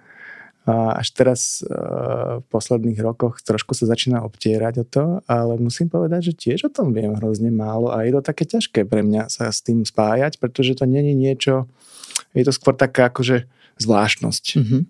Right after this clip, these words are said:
Speaker 2: Dobre, tak povedzte mi teda nejak z vašej praxe psychológa,
Speaker 1: Mhm.
Speaker 2: že aké témy teda muži riešia, keď k vám už raz prídu, že čo ich zaťažuje, čo ich trápi?
Speaker 1: Často je to, o, vyhorenie,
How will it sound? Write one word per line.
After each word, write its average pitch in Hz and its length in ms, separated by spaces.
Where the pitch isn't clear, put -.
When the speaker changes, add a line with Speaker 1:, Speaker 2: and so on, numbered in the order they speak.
Speaker 2:
Dobre, 330 240
tak - 340
povedzte 247 400
mi 190 140
teda 170 260
nejak 160 400
z 147 140
vašej 165 340
praxe - 640
psychológa, 131 800
Speaker 1:
Mhm. 294 80
Speaker 2:
že - 220
aké 208 320
témy 226 480
teda 160 240
muži 165 560
riešia, 143 540
keď 165 200
k - 140
vám 170 240
už 160 220
raz 180 260
prídu, 156 480
že 127 180
čo 240 220
ich 220 160
zaťažuje, 151 600
čo 175 120
ich 175 140
trápi? 131 480
Speaker 1:
Často 127 480
je 110 160
to, 107 180
o, 117 100
vyhorenie, 107 800